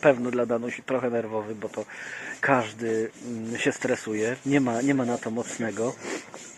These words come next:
Ja też miałem taki, mm, zabieg, no ale ja to bardziej byłem wtedy na oddziale, bo niestety z-, zdrówko mi, zdrówko mi wtedy szwankowało, no i byłem trzy, trzy dni, tak, trzy dni,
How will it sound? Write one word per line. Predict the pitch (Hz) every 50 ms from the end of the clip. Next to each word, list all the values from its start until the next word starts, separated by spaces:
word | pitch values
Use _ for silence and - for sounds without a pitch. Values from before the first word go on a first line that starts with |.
| - - - - - - - - - - - - 139
Ja | 127 120
też | - - 127 117 - 120
miałem | 120 120 117 117 113 113 117 113 107
taki, | - 113 - - 113 110 113 - -
mm, | 127 123 120 117 117 123 120 113
zabieg, | 113 123 127 127 131 127 120 123
no | 120
ale | 120 117 113 113
ja | 113 117 117
to | - 110
bardziej | 110 120 117 107 110 113 113 110 - - - - - - - - - -
byłem | 123 127 120 117
wtedy | - 127 127 120
na | 123 120
oddziale, | 117 110 107 120 139 127 110 92 82 - -
bo | 110
niestety | 104 104 101 - - 113 - - 107
z-, | 113 120 - 127
zdrówko | 110 113 120 135 123 - - - 127 117
mi, | 117 117 113 113 - - - - - - - - - - - - - - -
zdrówko | 123 117 123 135 131 - - 139
mi | 127 127
wtedy | - 131 123 131
szwankowało, | 127 - - 123 123 120 - 120 113 123 127 131 135 139 143 147 147 135 - - - - - -
no | 120 120 120 120
i | 117 117 113 110 - 110
byłem | 107 123 131 117 110 104
trzy, | - - - - 131 123 113 - - - -
trzy | - - - 160 135
dni, | 120 131 156 190 226 247 - - - - - - - - - - - -
tak, | - 135 117 101 - -
trzy | - - - 135
dni, | 113 107 113 104 92